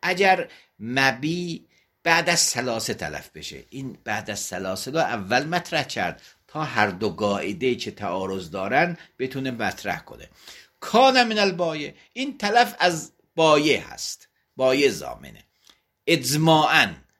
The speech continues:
مستفیضاً بل متواتراً، اجماع داریم، هم به شکل مستفیض اجماع داریم، خیلی ها اجماع نقل کردن، حتی اجماع به شکل متواتر نقل شده، کما فی الریاض.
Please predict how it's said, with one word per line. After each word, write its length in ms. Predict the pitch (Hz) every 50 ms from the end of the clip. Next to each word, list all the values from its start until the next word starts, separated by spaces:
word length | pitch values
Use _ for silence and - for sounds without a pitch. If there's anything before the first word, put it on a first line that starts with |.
| _ _ _ _ _ _ _ _ _ _
مستفیضاً 840 | 135 151 147 - - - - 151 156 147 160 160 156 160 226 247
بل 220 | 254 220 202 185 175
متواتراً، 800 | 151 131 113 - 113 98 92 85 78 76 - 78 - 58 58 - _ _ _ _ _ _ _ -
اجماع 560 | 151 165 156 127 131 160 180 208 220 202 160
داریم، 360 | 123 123 107 98 101 95 -
هم 200 | - 135 151 165
به 80 | 143 135
شکل 300 | - 160 151 - 170 175
مستفیض 580 | 165 156 - - - 127 - - 170 185 190
اجماع 320 | 214 202 196 196 196 190 180
داریم، 300 | 175 170 160 160 151 139
خیلی 420 | - - 170 170 180 180 190 190
ها 80 | 185 175
اجماع 380 | 175 180 160 165 170 170 165
نقل 340 | 165 160 139 139 143 143 143
کردن، 340 | 139 156 143 143 143 143 139
حتی 340 | 147 175 170 - 202 208 202 - - - - _ _
اجماع 460 | 156 170 165 135 143 160 180 202 220
به 80 | 214 208
شکل 460 | - 185 202 196 - 196 202 208 202 202 - - _ _ _ _
متواتر 800 | - 104 110 131 135 135 160 147 139 139 135 131 - 165 160 143
نقل 380 | 113 104 92 85 80 71 76 82
شده، 320 | - - 92 73 67 80
کما 300 | 78 - 139 147 160 165
فی 120 | 156 - 85
الریاض. 500 | 67 - - - - - - - -